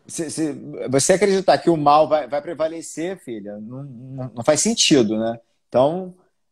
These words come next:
não desista. Corra atrás dos seus direitos, lute até o fim. Vai pra segunda, terceira instância, entendeu? Lute até o fim, porque a vitória é sua,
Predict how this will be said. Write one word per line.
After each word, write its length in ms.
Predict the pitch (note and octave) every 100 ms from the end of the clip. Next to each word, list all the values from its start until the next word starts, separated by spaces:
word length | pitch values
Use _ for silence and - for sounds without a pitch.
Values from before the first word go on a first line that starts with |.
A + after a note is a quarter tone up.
| _
não 540 | E3+ - C#3+ C#3+ F3
desista. 760 | G3+ G#3+ C#3 D#3+ B2 - G2+ F#2+ _
Corra 280 | _ F3 F3
atrás 220 | E3 D#3+
dos 100 | C#3
seus 160 | - C#3+
direitos, 540 | C3 A#2 C3 C#3 -
lute 500 | A2+ A#2+ D3 F#3+ F3+
até 160 | E3 F3
o 80 | G3
fim. 380 | - D#3+ C3 G2+
Vai 120 | C#3+
pra 140 | D#3+
segunda, 580 | - A#2+ G#2+ D3 D#3+ C3
terceira 520 | B2 A2 - C#3 D3
instância, 760 | B2 - B2 C#3+ C#3+ C#3 C#3 - _ _
entendeu? 500 | - B2 B2+ G2 - _ _ _
Lute 360 | A#2 C#3+ F#3 F3+
até 160 | -
o 80 | F#3+
fim, 360 | G3 B2+ G#2 F#2+ _ _
porque 880 | G#2 - - A#2+ A#2 A#2 A2 G#2 G2+
a 80 | G#2+
vitória 300 | A2+ A2 -
é 40 |
sua, 460 | - - G2 F#2